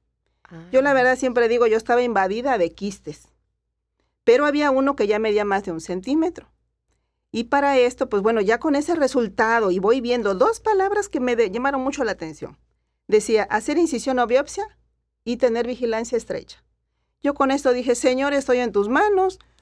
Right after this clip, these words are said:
Speaker 1: Pues mira, realmente así es la vida. Y pues bueno, entonces pues viene ese resultado, vamos con el oncólogo. Y me dice el oncólogo, "Sí, esto ya no es con un tratamiento. Esto tenemos que hacer una biopsia.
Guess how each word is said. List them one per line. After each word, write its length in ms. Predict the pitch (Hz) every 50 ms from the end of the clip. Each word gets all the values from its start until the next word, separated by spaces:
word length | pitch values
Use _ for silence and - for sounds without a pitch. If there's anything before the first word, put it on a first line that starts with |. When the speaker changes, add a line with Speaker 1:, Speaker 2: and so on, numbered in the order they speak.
| _ _
Speaker 1:
Pues 160 | - 269 240
mira, 200 | 269 277 277 277
realmente 360 | 285 285 285 294 294 285 277 285
así 200 | 294 294 269 254
es 100 | 254 247
la 120 | 277 269
vida. 380 | 226 185 175 170 151 - - _ _ _ _ _ _
Y 140 | 214 220
pues 180 | 196 226 214 202
bueno, 340 | 202 240 269 302 349 294 247
entonces 560 | 214 208 196 196 - 233 247 240 285 269 269
pues 180 | - 208 190 175
viene 420 | 196 233 247 254 269 285 277 254
ese 260 | 240 247 - 285 262 240
resultado, 760 | 208 190 190 - 185 180 185 - 226 226 254 277 302 311
vamos 240 | 262 233 226 233 226
con 160 | - 208 185 175
el 80 | 170
oncólogo. 720 | 175 175 175 - 262 302 403 392 381 339 359 370 381 - _ _ _ _ _ _ _ _
Y 120 | - 240 262
me 140 | 269 262 254
dice 220 | 269 262 - 269
el 80 | 247 240
oncólogo, 520 | 233 208 233 240 247 254 254 240 240 220
"Sí, 360 | - - - 220 226 233 226 - _ _ -
esto 200 | - 208 - -
ya 140 | 214 208 208
no 60 | 196 196
es 80 | 196
con 160 | - 214 190
un 80 | 185 175
tratamiento. 680 | - 196 190 - 196 175 165 175 202 _ _ _ - _ _ _ _ _ _ -
Esto 180 | 202 - 247
tenemos 340 | 247 233 202 196 208 226 220
que 80 | - -
hacer 160 | 180 - 185
una 200 | 185 180 156 156
biopsia. 420 | - - - - - - - _